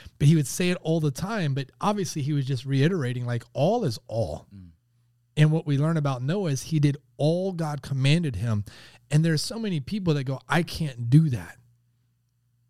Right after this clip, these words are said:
Speaker 1: But instead of just leaning into that thinking, that negative thinking, what would it be like to say, "God, whatever you're calling me to or asking of me, I'm gonna attempt it"?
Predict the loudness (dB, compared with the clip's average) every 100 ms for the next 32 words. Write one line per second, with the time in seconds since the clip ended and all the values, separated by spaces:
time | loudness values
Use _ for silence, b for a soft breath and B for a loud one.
0 | _ _ _ -2 0 0 0 0 0 -2
1 | -4 2 2 2 -2 2 6 6 4 0
2 | -2 0 0 0 -2 0 2 0 0 2
3 | 2 2 2 2 2 6 6 6 2 -4
4 | -4 -4 -2 -4 -6 B B B 4 4
5 | 4 0 0 0 -2 -2 -2 2 4 4
6 | 0 _ _ -2 2 6 6 6 4 2
7 | -2 -4 _ -18 _ 2 4 4 2 -4
8 | 0 2 4 4 4 4 0 -4 -2 -4
9 | 0 2 2 2 2 2 -2 -8 -16 _
10 | _ 2 2 2 -2 0 0 -2 -8